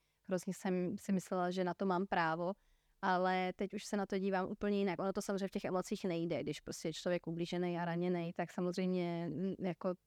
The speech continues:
to rácio trošku ustoupí a prostě zmítá se v divokých emocích. Je to jako logický.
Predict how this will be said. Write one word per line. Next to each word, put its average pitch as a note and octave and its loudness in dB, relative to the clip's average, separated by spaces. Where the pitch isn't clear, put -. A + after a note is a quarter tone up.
to G3 2
rácio F3+ 0
trošku F#3+ -2
ustoupí F#3 -2
a F3 2
prostě F3+ -4
zmítá F3 0
se F3+ 2
v F3+ 2
divokých F3 0
emocích. F#3 0
Je G3 2
to - 0
jako F#3 2
logický. F3 -2